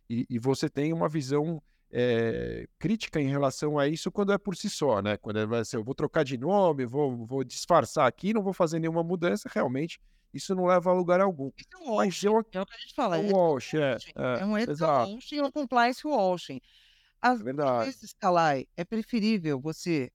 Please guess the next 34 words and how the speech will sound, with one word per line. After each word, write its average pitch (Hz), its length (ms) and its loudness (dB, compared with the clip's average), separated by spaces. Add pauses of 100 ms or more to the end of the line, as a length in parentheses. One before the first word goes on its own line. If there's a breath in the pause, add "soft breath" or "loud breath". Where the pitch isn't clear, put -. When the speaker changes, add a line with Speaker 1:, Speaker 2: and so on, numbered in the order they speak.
(100)
Speaker 2:
vamos 175 160 -4
lá, 156 240 0 (640)
você 180 180 -2
é 247 40 0
pessoa 240 320 0
física, 220 460 0
não 196 140 0
vai 208 140 -2
ter 208 100 -6
como 214 180 -2
mudar 190 300 4
de 233 140 0
nome, 147 340 0 (580)
tá? 151 280 2
Speaker 1:
Não. 143 120 -4
Speaker 2:
Então, 202 300 -2
aquela 214 320 2
pessoa 202 480 -2
que - 140 -8
saiu 190 480 2
no 208 100 0
jornal 165 640 -2 (280)
sendo 180 300 -2
presa, 185 600 2 (160)
tá? 151 340 -2 (1080)
Pode 196 160 0
ser 220 80 -6
que - 80 -4
ela 220 140 4
tenha 233 160 2
um 226 60 2
trânsito 220 360 0
em 214 60 0
julgado 202 720 2